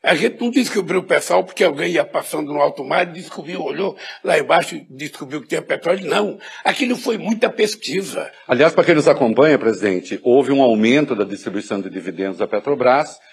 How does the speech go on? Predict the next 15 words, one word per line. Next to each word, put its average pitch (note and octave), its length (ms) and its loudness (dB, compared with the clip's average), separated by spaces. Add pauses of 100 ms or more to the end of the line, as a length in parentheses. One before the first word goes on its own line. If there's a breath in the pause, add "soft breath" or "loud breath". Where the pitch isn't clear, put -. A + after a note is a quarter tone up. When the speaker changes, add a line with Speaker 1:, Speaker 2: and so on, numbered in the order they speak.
(120)
Speaker 2:
e D3+ 120 -6
despencou D#3 760 -2
o C#3 60 2
investimento C#3+ 680 -2
e F3 80 4
agora B2 340 4
se - 160 -8
pretende, C3 480 0
pelo B2 200 -2
menos, A2 180 -4
reservar B2 400 2
seis B2 320 -4
e A#2+ 60 -4
meio A2 180 0
bilhões A#2+ 680 -2